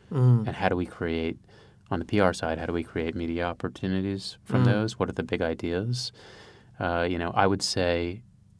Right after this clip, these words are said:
Speaker 2: you know, every single, I, you know, a-, at the, at the award ceremonies, the judges, you know, the, the lead judge would get up and talk about the challenges of judging the category.
Speaker 1: Mm.
Speaker 2: And oftentimes, you know,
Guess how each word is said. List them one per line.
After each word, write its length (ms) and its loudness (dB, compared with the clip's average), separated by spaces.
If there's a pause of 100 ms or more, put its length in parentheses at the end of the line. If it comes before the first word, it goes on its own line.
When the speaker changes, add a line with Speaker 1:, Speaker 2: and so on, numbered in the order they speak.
(380)
Speaker 2:
you 180 0
know, 140 -2 (100)
every 380 2
single, 800 0 (200)
I, 120 2
you 180 -4
know, 140 -4
a-, 300 -2
at 100 -8
the, 180 0 (220)
at 160 -2
the 80 -4
award 300 0
ceremonies, 680 -4
the 140 -2
judges, 500 0
you 60 -8
know, 100 -4
the, 240 -6
the 100 -6
lead 260 -6
judge 220 -4
would 140 -4
get 120 -6
up 160 -4
and 100 -6
talk 260 -4
about 160 2
the 80 -4
challenges 720 -4 (480)
of 180 -2
judging 380 -2
the 80 -6
category. 800 -4 (120)
Speaker 1:
Mm. 360 2 (180)
Speaker 2:
And 360 0 (360)
oftentimes, 720 -2
you 80 -4
know, 320 -4